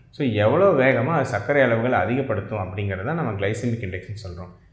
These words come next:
ஏன் இது முக்கியம்? சர்க்கரை நோய்னா என்ன? உடம்புல இன்சுலின் எதிர்ப்பு தன்மையினாலேயோ அல்லது இன்சுலின் பற்றாக்குறையினாலேயோ நம்ம சாப்பிட்ற சாப்பாடு ஜீரணமாகி குளுக்கோஸா ரத்தத்துல மாறிடுது. அந்த குளுக்கோஸ் உடம்புல இருக்கக்கூடிய செல்கள் ஏத்துக்க மறுக்குது இந்த இன்சுலின் பிரச்சனையினால.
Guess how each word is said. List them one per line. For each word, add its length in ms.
ஏன் 260
இது 120
முக்கியம்? 440
சர்க்கரை 320
நோய்னா 220
என்ன? 460
உடம்புல 360
இன்சுலின் 440
எதிர்ப்பு 260
தன்மையினாலேயோ 680
அல்லது 240
இன்சுலின் 460
பற்றாக்குறையினாலேயோ 800
நம்ம 240
சாப்பிட்ற 360
சாப்பாடு 460
ஜீரணமாகி 720
குளுக்கோஸா 600
ரத்தத்துல 460
மாறிடுது. 440
அந்த 320
குளுக்கோஸ் 540
உடம்புல 420
இருக்கக்கூடிய 380
செல்கள் 640
ஏத்துக்க 420
மறுக்குது 460
இந்த 120
இன்சுலின் 480
பிரச்சனையினால. 540